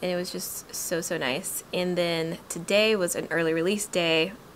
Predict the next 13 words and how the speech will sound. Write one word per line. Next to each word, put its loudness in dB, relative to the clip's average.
in 2
person, -4
so 0
I 4
taught 2
only 0
my 0
afternoon -2
block, 0
um, 0
today 4
in -2
person, 0